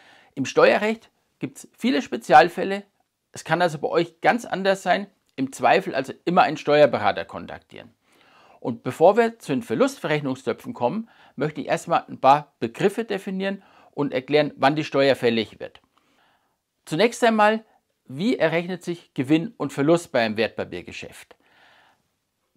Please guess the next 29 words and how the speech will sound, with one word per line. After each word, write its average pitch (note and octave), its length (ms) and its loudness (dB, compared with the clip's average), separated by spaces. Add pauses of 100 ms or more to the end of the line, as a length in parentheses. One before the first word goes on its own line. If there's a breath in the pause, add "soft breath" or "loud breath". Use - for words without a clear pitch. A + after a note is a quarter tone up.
(120)
Der B2 80 -2
Gewinn G#3+ 400 -2
oder C#3 200 4
Verlust F3+ 440 0
errechnet F3+ 400 -2
sich F3+ 200 -8
aus C#3+ 180 -2
dem - 240 -10
Veräußerungserlös, F#3+ 1160 -4
also B2 260 -8 (220)
dem, G#3 340 -2
was D3 200 -4
wir D#3 100 -6
für B2+ 140 -10
den G2+ 280 -12 (100)
Verkauf - 560 -2
unserer B2+ 380 -4
Wertpapiere B2 520 -2
an G#2+ 80 -2
der A2 80 -2
Börse A2 380 -4
bekommen, B2+ 500 -6 (800 soft breath)
minus A3 460 -2
den E3+ 120 -6
Veräußerungskosten, D3+ 1200 -2 (280)
also A#2 280 -6
den G2+ 280 -10 (180)
Bank- C4+ 400 -2 (140)
und G3+ 240 -14